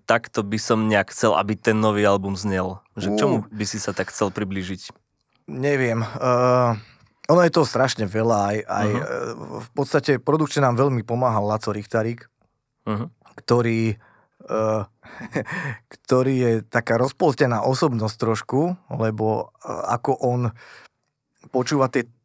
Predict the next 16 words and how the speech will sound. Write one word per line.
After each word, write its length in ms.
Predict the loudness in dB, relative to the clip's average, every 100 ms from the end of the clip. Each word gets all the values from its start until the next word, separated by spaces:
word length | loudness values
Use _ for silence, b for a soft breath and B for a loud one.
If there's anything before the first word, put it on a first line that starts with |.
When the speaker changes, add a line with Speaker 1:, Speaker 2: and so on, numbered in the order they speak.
| _ -8
Speaker 2:
najnovšie 640 | 0 2 4 2 2 -2
trendy 560 | 0 0 2 0 0 2 0 -2
a 320 | -2 0 0
on 220 | 0 -2 0
je 80 | -2
ten, 220 | -2 -2
ktorý 280 | 0 0 2
napríklad 340 | 0 0 -2
na 100 | -2
tomto 280 | -2 -2 0
albume 400 | 0 0 0 0
zasahoval 640 | 0 0 0 0 0 0
práve 340 | -2 0 2 0
tými 240 | -4 -4
elektronickými 800 | -2 -4 -2 -4 -4 -6 -4 -2
vecami, 480 | -2 -4 -4 -2 -2